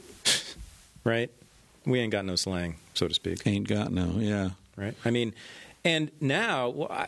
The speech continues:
Speaker 1: you know, I love this. I mean, now everybody, everybody, like politicians, when politicians start using words, you know it's respectable, right?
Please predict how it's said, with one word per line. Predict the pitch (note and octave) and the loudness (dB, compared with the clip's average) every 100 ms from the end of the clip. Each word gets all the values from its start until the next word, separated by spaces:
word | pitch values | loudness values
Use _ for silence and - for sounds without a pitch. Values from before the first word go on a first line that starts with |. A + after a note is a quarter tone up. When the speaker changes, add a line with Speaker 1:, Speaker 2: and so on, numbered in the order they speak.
| - | 0
Speaker 1:
you | C#3+ | 2
know, | A2 | 2
I | A2 | 2
love | A2+ A#2 | 2 0
this. | F2+ E2 - | -2 2 2
I | G#2+ | 2
mean, | G#2 G2+ | 0 2
now | A2 E3+ G3+ A2 G#2 - | 2 2 2 0 -2 0
everybody, | G#2 C3 G#2+ G2+ F2 F#2 D#2+ D#2 E2+ - - - - | 0 0 0 -2 0 -2 -2 -2 -4 -6 -20 -2 2
everybody, | C3 C3+ G#2+ G#2+ F2 E2+ D#2+ E2 | 2 2 0 -2 0 -2 0 -2
like | F2+ - | -2 -2
politicians, | - A#2+ G#2 - G#2+ - D2+ - C3 | 0 2 0 -4 -2 -2 -4 -2 0
when | C3+ | 2
politicians | A3+ C4 D#3+ D#3+ | 0 0 -2 0
start | D3 C3 | 0 0
using | A#2+ A#2 A2 | 0 0 0
words, | G#2 G2+ G2 | 0 0 0
you | |
know | G2+ F2+ | 0 0
it's | D#2+ - | -2 -2
respectable, | E2 D#2 D2+ D2+ D#2 | 0 -2 -2 -2 0
right? | E2+ | -2